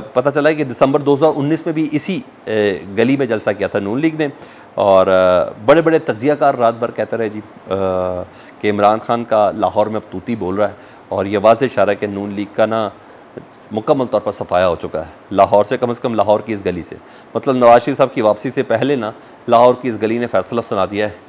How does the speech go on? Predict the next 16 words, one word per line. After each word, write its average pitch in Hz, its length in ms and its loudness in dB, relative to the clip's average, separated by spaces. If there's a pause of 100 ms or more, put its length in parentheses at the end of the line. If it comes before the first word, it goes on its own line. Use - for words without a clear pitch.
कि 107 60 -6
चश्मे 113 360 -4
माँ 117 180 2
रोशन 123 340 -2 (420)
और 110 160 0
दिल 107 260 -2
माशाद 98 460 0 (580)
किस 151 160 -8
तरह 120 140 2
कहा 80 220 -2
जाएगा। - 320 -14 (340)
तो 71 360 -6 (320)
ये, 127 200 6 (800)
अ, 92 120 2
बहुत 127 280 4
बड़ा, 87 180 2